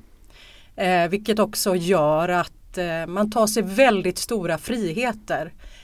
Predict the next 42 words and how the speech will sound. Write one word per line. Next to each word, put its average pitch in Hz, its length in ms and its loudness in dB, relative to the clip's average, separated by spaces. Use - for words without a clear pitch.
bakom 185 460 2
sin 190 200 2
skärm 185 460 2
i 202 300 -6
hur 180 180 -4
man 160 320 -4
möter 170 480 -4
andra 160 320 -6
människor. 170 640 -4
Och 208 120 -2
som 214 160 0
sagt 208 280 2
var, 180 100 0
jag 185 120 0
var 196 120 2
ju 196 320 2
extremt 214 800 -2
tacksam 208 380 -2
och 165 80 -8
glad 160 300 2
över 170 140 -2
allt 156 260 -4
det, 170 280 -8
all 214 240 0
den 190 160 0
kärlek 196 560 0
som 190 160 -2
jag 180 100 0
fick 185 200 -4
efter 180 240 -4
min, 180 240 -4
med 180 320 -2
mitt 185 120 -6
framträdande 180 600 0
i 175 80 -2
Skavlan. 190 600 -2
Eh, 160 480 -8
omväxling 196 500 -2
förnöjer, 208 440 2
som 202 180 -4
man 151 120 -2
säger. 131 460 -8